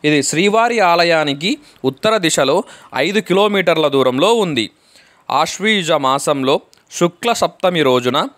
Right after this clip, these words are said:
ఉత్తరాషాఢ నక్షత్రం ఉన్న ఆదివారం రోజు ఇక్కడ స్నానం ఆచరించడం పరమ పావనమని బ్రహ్మ పురాణము. ఈ పుష్కరిణిని ఎంతో పవిత్రమైనది. శ్రీ వెంకటేశ్వర స్వామివారు స్వయంగా ఈ పుష్కరిణిలో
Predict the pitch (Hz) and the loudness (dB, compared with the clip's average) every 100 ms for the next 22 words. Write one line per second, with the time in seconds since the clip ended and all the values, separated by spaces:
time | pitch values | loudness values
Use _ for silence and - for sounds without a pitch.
0 | _ _ - 143 - 202 208 208 185 180 | _ _ -10 -8 -2 0 0 2 2 2
1 | 147 - 143 139 160 165 139 127 170 285 | 0 -2 -4 -2 -2 0 0 0 -2 -4
2 | - - 113 120 156 208 202 185 170 151 | -10 -8 -2 0 2 2 2 2 2 2
3 | 135 135 240 - - - 131 - 180 175 | 2 2 -2 -6 -18 -8 -8 -2 -2 -2
4 | 151 165 214 208 175 175 190 170 147 143 | -2 0 0 0 0 2 0 0 -2 0
5 | 170 311 - - - _ - 156 180 226 | 0 -4 -10 -20 -20 _ -4 0 0 0
6 | - 160 175 175 165 151 262 208 170 190 | 0 2 2 2 0 -2 -4 -2 -2 0
7 | 233 240 156 143 131 113 98 _ _ _ | -2 0 0 0 -2 -6 -10 _ _ _
8 | 135 135 139 - - 156 139 127 170 285 | -4 -4 -4 -6 -4 -4 -4 -4 -6 -6
9 | _ _ - 131 185 180 185 226 160 185 | _ _ -6 -4 -2 0 0 2 0 -2
10 | - 196 170 151 123 110 - _ _ - | -2 -2 0 -2 -4 -6 -12 _ _ -4
11 | 170 151 143 185 220 233 - 226 214 180 | -2 0 -2 0 0 0 2 0 2 0
12 | 160 156 143 127 135 269 - - - - | 0 2 2 2 0 -2 -6 -20 -14 -4
13 | 135 170 220 214 214 214 170 143 147 143 | -2 0 0 0 2 2 -2 -8 -6 -6
14 | - 208 202 175 139 151 | -2 0 0 2 2 2